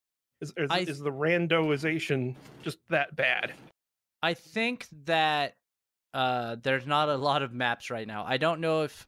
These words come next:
Speaker 2: when it actually gets released, 'cause this was a technical beta.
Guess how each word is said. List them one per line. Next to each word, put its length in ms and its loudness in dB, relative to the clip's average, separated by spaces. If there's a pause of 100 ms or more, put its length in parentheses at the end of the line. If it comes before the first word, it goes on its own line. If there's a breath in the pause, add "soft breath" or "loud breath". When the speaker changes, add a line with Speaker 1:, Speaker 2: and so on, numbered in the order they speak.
Speaker 2:
when 400 0
it 160 -2
actually 280 -2
gets 200 -8
released, 320 0
'cause 160 0
this 180 0
was 140 -4
a 80 -2
technical 480 -4
beta. 380 0